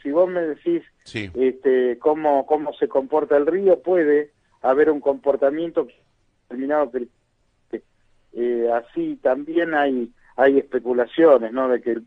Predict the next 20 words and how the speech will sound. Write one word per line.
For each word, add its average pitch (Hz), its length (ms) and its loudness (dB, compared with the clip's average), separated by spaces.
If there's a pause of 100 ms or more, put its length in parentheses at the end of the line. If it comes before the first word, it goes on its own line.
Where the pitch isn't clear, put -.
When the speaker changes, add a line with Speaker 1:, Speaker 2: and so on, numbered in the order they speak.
Speaker 1:
cuerpo 135 440 2
fue 127 140 2
plantado 127 560 0
y 127 40 -2
Speaker 2:
Claro. 104 200 0
Speaker 1:
esto 90 120 -4
es 117 40 -4
lo 110 120 -4
que 113 80 -6
sostiene 131 600 -4 (540)
tanto 131 360 2
la 120 100 2
abogada 123 300 4
de 123 60 4
la 120 100 0
familia 135 500 -2
como 113 240 -6
la 113 120 -4
propia 123 340 -2
comunidad. 127 600 0